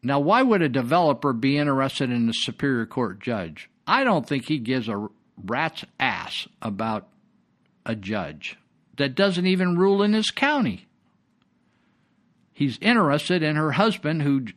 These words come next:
works a few doors over at the county administrator's office, and he controls who develops where.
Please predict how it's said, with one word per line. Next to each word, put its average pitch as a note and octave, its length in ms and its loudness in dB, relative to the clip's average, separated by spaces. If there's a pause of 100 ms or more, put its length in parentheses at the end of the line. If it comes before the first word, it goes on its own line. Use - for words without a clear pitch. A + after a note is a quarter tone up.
works D#3+ 340 0
a B2 60 -4
few F#3 260 0
doors D#3 400 2
over E3 400 2 (500)
at - 120 -10
the C3 100 -6
county E3+ 400 2
administrator's C#3 840 0
office, C3 440 -2
and C#3 140 -4
he G3+ 140 2
controls C#3+ 600 -2
who E3 180 2
develops D#3+ 520 0
where. F3 460 0